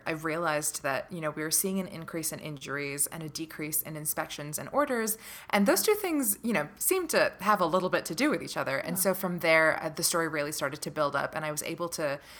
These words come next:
Speaker 1: get more information and, and even further back data from, from the province. And, and it started to put together this picture of a,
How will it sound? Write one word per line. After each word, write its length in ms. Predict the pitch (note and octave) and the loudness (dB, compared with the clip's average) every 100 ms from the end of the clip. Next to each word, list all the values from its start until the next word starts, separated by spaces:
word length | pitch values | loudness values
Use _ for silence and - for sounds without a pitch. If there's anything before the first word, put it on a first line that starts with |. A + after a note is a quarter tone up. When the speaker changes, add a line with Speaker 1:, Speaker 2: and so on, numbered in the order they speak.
| - | -2
Speaker 1:
get 200 | G3+ F3+ | 4 4
more 240 | F3+ F3+ E3 | 4 2 0
information 580 | E3 D#3+ D3 - D3 | -2 -4 -4 -4 -4
and, 180 | D3 C#3+ - | -4 -6 -6
and 240 | D#3 E3 - | -8 -8 -4
even 300 | F#3+ F3 E3 | -2 -2 -4
further 360 | - E3+ D#3+ | -2 0 0
back 300 | D#3 D3+ - | 0 -2 -2
data 280 | D3+ C3+ C#3+ | -4 -4 -4
from, 460 | - C#3+ C#3+ C3+ - | -4 -2 -2 -6 -10
from 180 | - D3+ | -6 -6
the 80 | D3 | -4
province. 500 | D#3 C#3+ C3 - C#3+ | -2 -2 -2 -4 -4
And, 240 | C#3 C#3 | -6 -10
and 100 | E3+ | -8
it 60 | E3 | -4
started 280 | - D#3+ D#3+ | -2 -2 -6
to 60 | E3 | -6
put 140 | D#3+ | -6
together 260 | D3+ C#3+ C#3 | -2 0 0
this 180 | D3+ | -4
picture 400 | - E3 - D3 | -8 -6 -4 -2
of 120 | C#3 C#3 | 0 0
a, 220 | C#3 | -2